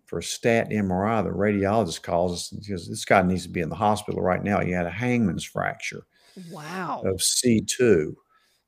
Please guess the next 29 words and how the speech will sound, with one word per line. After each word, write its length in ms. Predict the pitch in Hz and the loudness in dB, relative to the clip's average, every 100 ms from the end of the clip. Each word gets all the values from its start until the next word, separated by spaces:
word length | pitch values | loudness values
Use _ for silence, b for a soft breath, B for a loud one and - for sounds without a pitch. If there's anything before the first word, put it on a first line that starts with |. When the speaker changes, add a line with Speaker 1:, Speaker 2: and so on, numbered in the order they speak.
| _ | _
Speaker 1:
So, 720 | - - 101 95 92 90 87 - | -2 2 4 6 6 4 2 -2
um, 480 | 98 92 90 90 95 | -2 0 2 2 2
that, 160 | 120 | 2
you 100 | 127 | 4
don't 220 | 156 151 | 4 2
take 280 | - 131 127 | 2 0 2
that 220 | 117 104 92 | 0 0 0
lightly. 560 | 104 120 - - - | 0 0 -2 -6 -8
So 160 | - 101 | -2 2
I'm 140 | 101 | 2
glad 560 | 101 127 131 127 107 - | 6 8 10 8 6 -4
you 120 | 101 - | -10 -12
came 360 | - 117 110 104 | -4 0 2 2
out 380 | 110 107 - - | 2 0 -2 -4
of 200 | 95 92 | -2 0
it 60 | 90 | 0
okay. 360 | 87 - 107 | 0 0 0
And 80 | 120 | 0
just 160 | 180 - | 0 0
make 120 | 135 | 0
sure 160 | - | 2
you're 120 | 117 101 | 2 2
seeing 240 | 123 107 | 2 0
somebody 340 | - 107 104 | 0 0 2
that 180 | 90 90 b b b b b - | 0 -2 b b b b b -2
takes 240 | 160 117 | -2 -2
care 320 | - - 117 | -6 0 2
of 60 | 113 | 4
that 240 | 110 - | 2 0